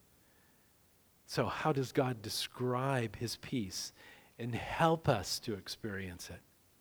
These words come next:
By his great and glorious promises that he's given to us.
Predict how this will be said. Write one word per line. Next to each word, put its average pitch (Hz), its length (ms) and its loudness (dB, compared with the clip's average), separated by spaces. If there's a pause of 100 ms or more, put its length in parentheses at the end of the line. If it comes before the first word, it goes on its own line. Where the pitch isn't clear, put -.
(1700)
By - 100 -2
his 131 280 -2
great 139 440 2 (180)
and 135 200 -2
glorious 127 500 0
promises 131 720 -2
that 117 160 -2
he's 110 200 -4
given 120 280 -6
to 101 220 -8
us. - 360 -12